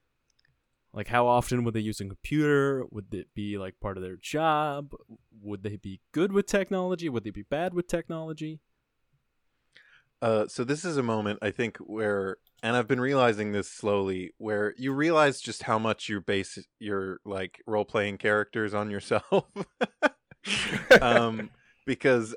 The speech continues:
Speaker 2: I think Surya doesn't like technology, <laughs> and neither, uh, do I. Um, I think she is big, like, aunt vibes, where
Speaker 1: <laughs>
Speaker 2: you're at, like, a family gathering or something,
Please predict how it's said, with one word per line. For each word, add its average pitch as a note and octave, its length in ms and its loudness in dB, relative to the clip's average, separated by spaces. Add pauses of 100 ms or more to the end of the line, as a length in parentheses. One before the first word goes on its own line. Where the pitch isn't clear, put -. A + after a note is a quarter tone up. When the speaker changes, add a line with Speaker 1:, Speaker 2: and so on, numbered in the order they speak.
Speaker 2:
I C3 140 8
think C#3 300 -2
Surya A2+ 760 2 (360)
doesn't G2 340 0
like G2+ 240 -2
technology, C3+ 840 4 (400)
<laughs> - 420 -10
and A2+ 200 -8
neither, G#2+ 340 -6 (280)
uh, G2+ 280 2
do G#2 200 -4
I. F#2 280 -2 (220)
Um, G#2+ 520 0
I B2 100 6
think F3+ 280 -2
she F3+ 300 -2
is C#3+ 440 0 (460)
big, F#3 500 6
like, C3+ 460 2 (580)
aunt A#2+ 520 0 (140)
vibes, D3 760 6 (140)
where A#2 480 2 (240)
Speaker 1:
<laughs> C3 240 -4
Speaker 2:
you're A#2+ 140 4
at, A#2 140 6
like, A#2+ 320 2
a A2+ 80 0
family A#2 380 -2
gathering A#2+ 560 2
or A2+ 60 -4
something, A#2+ 640 -4